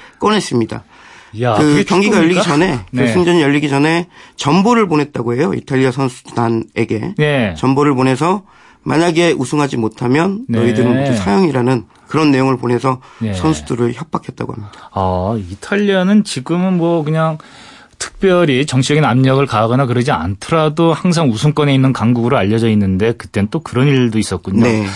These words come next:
Speaker 2: 사실 이 무렵에 보면은 올림픽도 그 나치 히틀러가 또
Speaker 1: 맞습니다.
Speaker 2: 이제 나치를 이렇게 홍보하기 위해 가지고 뭐 온갖 화려한 그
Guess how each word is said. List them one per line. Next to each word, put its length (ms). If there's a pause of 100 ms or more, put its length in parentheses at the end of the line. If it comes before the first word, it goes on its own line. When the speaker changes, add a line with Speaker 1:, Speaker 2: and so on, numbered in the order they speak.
(100)
Speaker 2:
사실 260
이 140
무렵에 320
보면은 480
올림픽도 960 (240)
그 60
나치 420
히틀러가 960
또 60
Speaker 1:
맞습니다. 240 (100)
Speaker 2:
이제 80
나치를 400
이렇게 240
홍보하기 420
위해 160
가지고 380
뭐 320 (420)
온갖 340
화려한 520
그 380